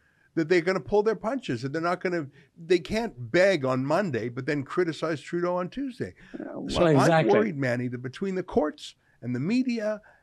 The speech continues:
Speaker 1: and the other institutions in civil society,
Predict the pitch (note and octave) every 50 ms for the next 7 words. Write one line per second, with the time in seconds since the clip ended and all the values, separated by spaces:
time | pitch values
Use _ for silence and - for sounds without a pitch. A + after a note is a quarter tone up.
0 | _ _ _ D3 C#3+ C3 C3+ D3+ F3 G#3+ B3+ B3+ - G#2 F#3+ F3 - - F3 C#3+
1 | - F#3+ G3+ E3+ - - F#3 E3+ D3 C#3+ C#3 C3 B2 - - F3 D3+ D3 C3 -
2 | - C3 - - C3 A#2 A2+ A2 A2 A#2 C3+